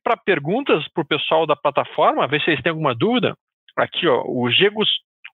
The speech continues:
G Custódio tem uma pergunta aqui, Marcelo. Mas lá, Marcelo, quais seriam os cinco principais índices das empresas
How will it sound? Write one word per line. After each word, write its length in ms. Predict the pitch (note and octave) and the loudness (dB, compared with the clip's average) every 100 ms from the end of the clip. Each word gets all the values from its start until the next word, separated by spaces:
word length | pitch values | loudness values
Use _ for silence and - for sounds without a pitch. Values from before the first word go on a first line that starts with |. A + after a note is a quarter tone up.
| - | -4
G 160 | C#3+ G#3+ | 0 0
Custódio 640 | - G#3+ - F3+ G3 E3+ | 0 -4 0 0 2 0
tem 100 | - | -2
uma 60 | F#3 | -2
pergunta 440 | - D3 F3 F#3+ | 0 -2 -2 0
aqui, 200 | F3 - | -2 0
Marcelo. 380 | D#3 A#2+ - - | -2 -2 -2 -2
Mas 120 | - F#3+ | -2 0
lá, 120 | A3+ | 0
Marcelo, 440 | F#3 - G3 C#3 - | 0 0 0 -2 -2
quais 220 | A#3+ C4 - | -2 0 0
seriam 240 | A3+ A3+ | 0 0
os 120 | G#3+ | 0
cinco 260 | - C#4 - | -2 -4 -4
principais 540 | A#3 G3+ F#3+ - F3 | -4 -4 -4 -2 -2
índices 300 | D#3+ F#3 - | -2 -4 -2
das 160 | D#3+ D#3 | 0 0
empresas 480 | D3+ - D#3+ E3 | -2 -2 -2 0